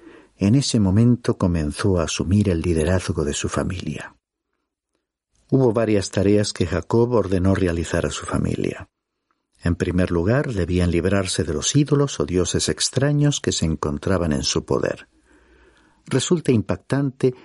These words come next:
que les hubiera tenido que pedir semejante cosa. Recordemos que cuando Jacob había huido de la casa de Labán con Raquel y Lea, Raquel había robado los ídolos familiares.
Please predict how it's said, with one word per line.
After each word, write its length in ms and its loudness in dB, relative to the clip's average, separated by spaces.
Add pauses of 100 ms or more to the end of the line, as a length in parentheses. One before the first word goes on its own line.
(200)
que 120 0
les 220 0
hubiera 280 4
tenido 400 2
que 100 0
pedir 320 -2
semejante 680 -2
cosa. 440 -4 (680)
Recordemos 800 -2
que 140 -2
cuando 320 0
Jacob 480 -2
había 380 0
huido 360 2
de 120 -4
la 120 -2
casa 340 -4
de 120 -4
Labán 400 0
con 280 -6
Raquel 600 -2
y 140 -2
Lea, 420 2 (420)
Raquel 640 0
había 400 2
robado 460 2
los 260 0
ídolos 400 0
familiares. 760 -4